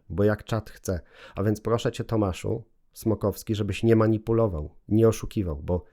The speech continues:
kłamstwo to najgorsze, co możesz zrobić. Dlatego w sposób dżentelmeński, jak dżentelmen dżentelmena, proszę ciebie, żebyś nie okłamywał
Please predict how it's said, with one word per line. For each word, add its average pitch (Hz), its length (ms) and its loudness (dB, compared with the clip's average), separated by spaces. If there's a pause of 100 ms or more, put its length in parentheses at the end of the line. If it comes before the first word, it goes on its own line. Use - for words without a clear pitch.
(460)
kłamstwo 131 840 2 (140)
to 113 100 4
najgorsze, 117 440 6
co 117 120 -2
możesz 117 240 -2
zrobić. 104 520 -6 (720)
Dlatego 120 260 0
w - 60 -8
sposób 131 400 -2
dżentelmeński, 120 800 2 (200)
jak 95 120 0
dżentelmen 120 720 4
dżentelmena, 101 680 0 (120)
proszę 113 320 0
ciebie, 117 220 -2
żebyś 113 340 -2
nie 120 140 6
okłamywał 90 580 0